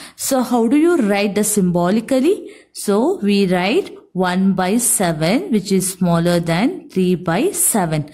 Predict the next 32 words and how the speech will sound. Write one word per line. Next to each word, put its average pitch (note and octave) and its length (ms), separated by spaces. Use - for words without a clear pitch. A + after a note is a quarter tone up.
So - 360
observe G3+ 460
the C#4 100
denominator, F#3+ 960
seven C4 480
is D#4 200
the D4 100
same. - 580
In G3+ 240
both F#3+ 260
the D#4 80
fractions, A3+ 960
seven G#3 460
is A#3+ 200
the E4 100
same A3 480
in, - 400
in A3+ 200
both G#3 180
the C4 100
fraction. F#3 600
But A#3 180
numerator D#4 480
is D4+ 400
smaller, A3 800
one G#3+ 360
is, C#4+ 300
numerator B3+ 480
one G#3+ 300
is C4 160
smaller G#3 440
than A#3+ 440